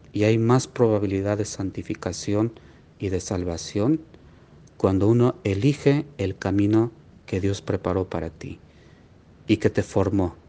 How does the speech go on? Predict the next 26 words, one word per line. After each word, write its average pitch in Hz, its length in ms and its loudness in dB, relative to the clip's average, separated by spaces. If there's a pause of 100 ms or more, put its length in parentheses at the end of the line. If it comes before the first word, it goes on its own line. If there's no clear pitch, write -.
(160)
y 101 80 -2
que - 140 -2
te 98 100 -2
preparó 95 600 -2 (460)
con 90 260 0
todas 131 360 4
las 107 160 0
cualidades 101 800 -2 (1040)
para 95 240 0
llenar 92 400 0
esa 104 360 -6
vocación 104 760 -2 (540)
a - 80 -6
la 90 120 -2
cual 104 440 -2
fuiste - 680 -2 (160)
llamado. 82 600 -6 (1600)
En 139 200 8
fin, 107 240 4
bueno, 104 220 4
pues, - 420 -2 (1800)
démosle 113 480 8
gracias 98 460 0
a 92 40 -2
nuestro 95 360 -4
Señor 107 460 0